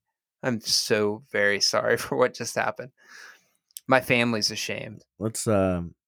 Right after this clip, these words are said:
Speaker 2: I think we need a, a, a three-second,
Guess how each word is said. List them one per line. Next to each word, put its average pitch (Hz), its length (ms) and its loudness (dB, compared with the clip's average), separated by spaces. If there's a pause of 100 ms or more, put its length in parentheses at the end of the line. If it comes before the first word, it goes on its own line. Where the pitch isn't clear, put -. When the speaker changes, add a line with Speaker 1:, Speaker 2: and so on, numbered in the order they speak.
(1160)
Speaker 2:
I 113 100 2
think 120 200 0
we 123 120 4
need 113 180 4
a, 98 380 4
a, 101 220 2 (420)
a 104 120 4
three-second, 104 840 2